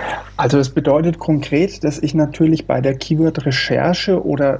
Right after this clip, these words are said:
vielmehr der Keyword-Analyse, ähm, ja, noch, noch intensiver mir, ähm, die Keywords anschauen muss, die User Intention, äh, mir anschauen muss und, ähm,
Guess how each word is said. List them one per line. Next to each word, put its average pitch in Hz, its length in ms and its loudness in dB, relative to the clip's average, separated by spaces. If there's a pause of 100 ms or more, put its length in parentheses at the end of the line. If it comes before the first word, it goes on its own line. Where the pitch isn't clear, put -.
vielmehr 147 500 2
der 131 140 0
Keyword-Analyse, 151 1700 2 (540)
ähm, 143 760 2 (640)
ja, 135 380 0 (680)
noch, - 1040 -2
noch 147 260 -2
intensiver 165 960 2
mir, 156 560 2
ähm, 139 420 0
die 139 120 0
Keywords 156 580 0
anschauen 180 600 0
muss, 202 320 0
die 135 180 2
User 170 340 2
Intention, 180 920 0
äh, 160 240 2
mir 160 260 2
anschauen 175 580 0
muss 175 300 0
und, 143 580 0
ähm, 135 400 2